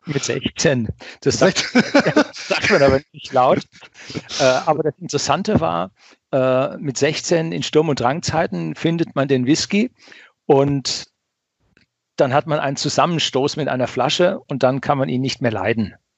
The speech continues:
Speaker 1: Und zwar auf lange Zeit nicht mehr. Und dann, äh, kriegt man irgendwo einen guten Freund und der sagt dann, „Ja,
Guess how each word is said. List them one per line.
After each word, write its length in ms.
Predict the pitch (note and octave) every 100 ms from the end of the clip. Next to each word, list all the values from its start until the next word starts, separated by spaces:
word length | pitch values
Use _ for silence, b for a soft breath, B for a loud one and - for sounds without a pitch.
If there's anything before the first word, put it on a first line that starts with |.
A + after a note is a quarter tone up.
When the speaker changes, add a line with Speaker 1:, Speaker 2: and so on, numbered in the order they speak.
| _ b b -
Speaker 1:
Und 120 | B2+
zwar 220 | B2 A#2
auf 140 | B2+
lange 280 | B2 A2+ C3+
Zeit 320 | - - A2
nicht 240 | A#2 G#2+ -
mehr. 240 | F#2 - - _ B B B B B B
Und 180 | - B2+
dann, 340 | B2+ D#3+ G3
äh, 680 | G3 - D3+ D3+ D3+ D3 - - - _ _ _
kriegt 260 | - E3+ -
man 220 | C#3+ D3
irgendwo 380 | D#3 D3+ C#3 D3
einen 120 | C#3+
guten 240 | C3+ D#3
Freund 420 | - A2+ C#3+ F#3
und 120 | G3+ D#3
der 100 | F3
sagt 280 | D#3 -
dann, 140 | - C#3+
„Ja, 680 | E3 F3 A3+ A#3 A3+ A3+